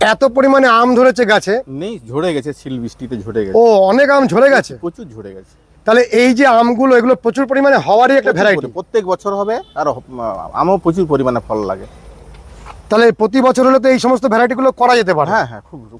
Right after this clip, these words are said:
Speaker 2: কোনো বছর বাদ যায় না এই আমগুলো। এই একটা আম দেখুন, আপেল ম্যাঙ্গো, কাঁচা থেকে মিষ্টি লাগে, আর পাকা তো দুর্ধর্ষ একবারে।
Speaker 1: আপেলের মতন ওপরটা
Speaker 2: হ্যাঁ,
Speaker 1: আসছে।
Speaker 2: হ্যাঁ। আপেলের মতো, উম, শক্ত লাগবে, আপেল ম্যাঙ্গো। তো কাঁচাতে একটা মিষ্টি, খুব সুন্দর লাগে দেখতে।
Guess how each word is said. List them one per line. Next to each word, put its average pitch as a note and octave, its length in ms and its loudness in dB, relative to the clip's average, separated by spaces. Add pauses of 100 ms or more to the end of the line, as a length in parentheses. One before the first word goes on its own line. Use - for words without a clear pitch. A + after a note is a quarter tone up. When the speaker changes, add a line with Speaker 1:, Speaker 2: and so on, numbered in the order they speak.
Speaker 2:
কোনো G3+ 200 -6
বছর G3 200 -6
বাদ C3+ 220 0
যায় A2+ 100 -4
না A2 80 -6
এই G#2 140 -8
আমগুলো। F#2+ 240 -14 (1160)
এই F3+ 180 2
একটা - 180 -4
আম C#3+ 160 0
দেখুন, B2+ 220 -8
আপেল F3 300 2
ম্যাঙ্গো, A2+ 300 -2 (120)
কাঁচা F#3 280 -2
থেকে G3 220 -2
মিষ্টি D3 280 -6
লাগে, G2+ 220 -6 (120)
আর C3+ 60 -4 (100)
পাকা C#3 240 0
তো A#3 120 2
দুর্ধর্ষ C3 540 -2
একবারে। G2+ 360 -8 (1800)
Speaker 1:
আপেলের G3 260 2
মতন G#3 240 2
ওপরটা G3 340 -2
Speaker 2:
হ্যাঁ, D#3+ 180 2
Speaker 1:
আসছে। G#2 140 -10
Speaker 2:
হ্যাঁ। G2 120 -16 (480)
আপেলের G#3 240 0
মতো, G3+ 100 -2 (100)
উম, B2+ 200 -4 (160)
শক্ত - 220 -4
লাগবে, G2+ 320 -2 (220)
আপেল B2 280 -2
ম্যাঙ্গো। G#2+ 280 -6 (260)
তো - 60 -2 (120)
কাঁচাতে C#3 300 0
একটা C3+ 160 -10
মিষ্টি, A#2+ 420 -10
খুব G3 180 -8
সুন্দর G#2+ 300 -6
লাগে F#2+ 140 -10
দেখতে। F#2 220 -16